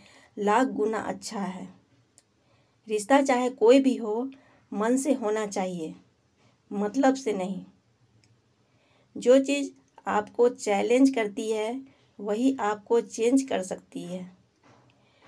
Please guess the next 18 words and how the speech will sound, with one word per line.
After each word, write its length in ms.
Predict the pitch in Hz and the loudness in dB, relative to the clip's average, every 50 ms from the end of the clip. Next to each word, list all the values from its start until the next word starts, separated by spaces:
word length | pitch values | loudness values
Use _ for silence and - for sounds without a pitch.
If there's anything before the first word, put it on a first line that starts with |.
| - _ _ _ - | -20 _ _ _ -6
आर्थिक 540 | - 196 196 214 208 202 - 311 302 285 | -2 0 0 0 0 0 0 0 0 0
स्थिति 440 | 269 269 - 233 202 196 185 165 - - - - _ _ _ _ _ _ _ _ _ _ 196 | 0 -2 -4 -6 -10 -8 -8 -8 -10 -12 -20 -20 _ _ _ _ _ _ _ _ _ _ -8
मजबूत 500 | 208 220 208 - - 269 294 277 269 254 | -6 -6 -6 -6 -4 -4 -4 -2 -4 -4
हो 240 | 247 220 202 196 196 - _ _ _ _ - - | -6 -8 -8 -10 -14 -18 _ _ _ _ -8 -6
या 160 | 220 220 220 | -4 -4 -2
ना 220 | 214 220 240 254 | -2 0 2 2
हो, 360 | 254 240 220 185 175 170 - - _ _ _ _ | 0 0 0 -2 -4 -6 -8 -14 _ _ _ _
खुश 280 | - 240 262 269 - | -4 -2 -2 -2 -2
रहने 300 | 240 220 220 226 240 247 | -2 -4 -2 -2 -2 -2
के 160 | 254 - 220 | -2 -2 -4
लिए 160 | 214 214 214 202 | -2 0 -2 -2
मानसिक 520 | 190 185 185 185 196 196 - 269 269 233 | 0 -2 -2 -2 -2 -2 -4 -4 -4 -4
स्थिति 480 | 208 - - 202 - 202 190 180 180 - - - _ _ _ _ _ _ - | -6 -8 -8 -10 -8 -8 -8 -8 -10 -12 -16 -20 _ _ _ _ _ _ -8
मजबूत 460 | 190 196 196 190 185 220 254 262 247 | -6 -6 -6 -4 -4 -4 -6 -6 -6
होना 240 | 226 214 202 202 202 | -6 -4 -4 -4 -2
बहुत 340 | 185 185 180 185 220 240 196 | -2 0 0 0 0 0 -2
ज़रूरी 440 | - 208 190 185 185 185 185 185 185 | -2 -2 -2 -2 -2 -4 -6 -6 -6
है। 180 | 185 180 180 | -6 -8 -10